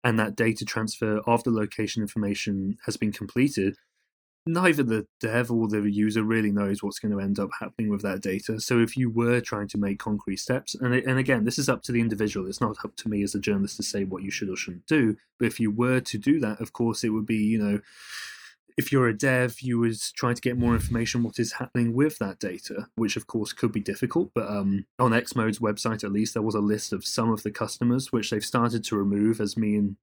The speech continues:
Ron Wyden's office have obviously written and investigated the issue. But there could be room for, you know, more investigation there, uh, if a dev wanted to find out what was happening with the data,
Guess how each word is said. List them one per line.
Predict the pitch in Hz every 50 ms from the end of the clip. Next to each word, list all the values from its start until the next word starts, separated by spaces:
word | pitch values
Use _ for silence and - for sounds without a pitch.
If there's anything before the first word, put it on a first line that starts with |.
| -
Ron | 131 117 104 104
Wyden's | 107 107 107 101 101 101
office | 107 101 - - 104 - - -
have | 101 98 - - - -
obviously | 117 104 104 98 - 110 101 98 98 107 - -
written | 120 113 107 - - 123 113 110 107 107 - -
and | 120 110 104 98 101
investigated | 104 98 92 - - - - - 113 110 - - 120
the | 117 117
issue. | 117 - - 156 160 -
But | 117 101
there | 101 101
could | 101 - - 117 117
be | 117 107
room | 104 104 107 110 107 104 104 101
for, | - - 104 101 107
you | 107 101
know, | 95 92 95 - - _ _ _ _ _ _ -
more | 135 123 123 117
investigation | 113 107 113 104 - - 123 - 104 104 - - 107 101
there, | 98 98 98 101 104 104 104 104
uh, | 104 98 95 98 -
if | 107 - -
a | 104
dev | - 98 98 - 107
wanted | 104 101 110
to | 104
find | - - 104 101
out | 98 95 98
what | 101 95 101
was | 104 104
happening | - - 98 92 107 110
with | 110 107
the | 107 104 - 110
data, | 110 110 - 120 117